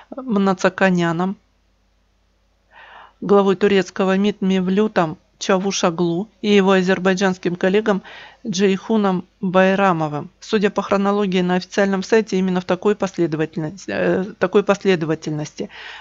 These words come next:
Вопрос теперь в том, на каких условиях будет прекращен огонь,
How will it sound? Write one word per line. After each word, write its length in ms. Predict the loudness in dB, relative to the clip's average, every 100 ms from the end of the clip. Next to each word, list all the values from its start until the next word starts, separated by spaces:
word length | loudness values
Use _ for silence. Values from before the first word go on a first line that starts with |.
| -2
Вопрос 420 | 2 4 4 0
теперь 300 | -2 -2 -2
в 80 | 0
том, 260 | 0 0 0
на 120 | -2
каких 320 | -2 -4 -4
условиях 460 | -4 -2 0 2 0
будет 240 | 0 0
прекращен 580 | -2 -4 -2 -4 -4 -4
огонь, 320 | -2 -2 -4